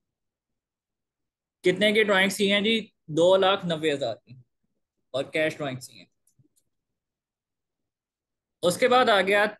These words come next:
तेईस नवंबर का। अब तेईस नवंबर में इसने क्या किया, इसने किया है जमाल को पैसे पे।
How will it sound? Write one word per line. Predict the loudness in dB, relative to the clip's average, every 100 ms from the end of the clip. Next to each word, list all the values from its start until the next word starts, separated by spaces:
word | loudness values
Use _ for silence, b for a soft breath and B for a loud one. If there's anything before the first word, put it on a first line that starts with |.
| _ _ _ -2
तेईस | 2 2 0 -8 -14 -14 -16 -16 -20 -20 _ _ _ _ _ _ _ -8
नवंबर | -4 -2 0 0
का। | 0 -6 _ _ _ _ _ _ -6
अब | -4
तेईस | 0 -2 -2
नवंबर | -4 -4
में | -4
इसने | -4 -6 -6
क्या | -4 -4
किया, | -4 -4 -4
इसने | -6 -12 -8
किया | -6 -4
है | -4 -6
जमाल | -6 -4 -4 -6
को | -10
पैसे | -8 -8 -8 -12
पे। | -14